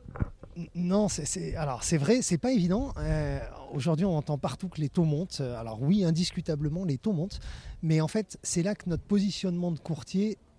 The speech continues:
prend tout son sens. Nous, aujourd'hui, chez April Marine, on est courtier en financement. Et courtier en financement, ça veut dire quoi ? Ça veut dire qu'on va chercher auprès de nos différents partenaires, de nos différents fournisseurs bancaires,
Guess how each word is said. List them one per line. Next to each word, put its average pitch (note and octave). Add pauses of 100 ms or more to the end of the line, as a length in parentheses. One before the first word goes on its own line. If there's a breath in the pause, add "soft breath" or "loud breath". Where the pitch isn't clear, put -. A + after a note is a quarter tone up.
(160)
prend D3+
tout F#3+
son E3+
sens. - (480 soft breath)
Nous, G3+
aujourd'hui, F3
chez E3
April D#3+
Marine, D#3+
on D#3
est C3+
courtier -
en F3
financement. D3 (180)
Et -
courtier -
en F#3
financement, D#3+
ça E3
veut C#3
dire B2+
quoi ? E3+ (340 loud breath)
Ça -
veut C3+
dire D#3+
qu'on D3
va C3+
chercher D#3+ (760 soft breath)
auprès G3+
de E3
nos D#3+
différents E3
partenaires, E3
de E3
nos B2+
différents C#3
fournisseurs D#3+
bancaires, E3+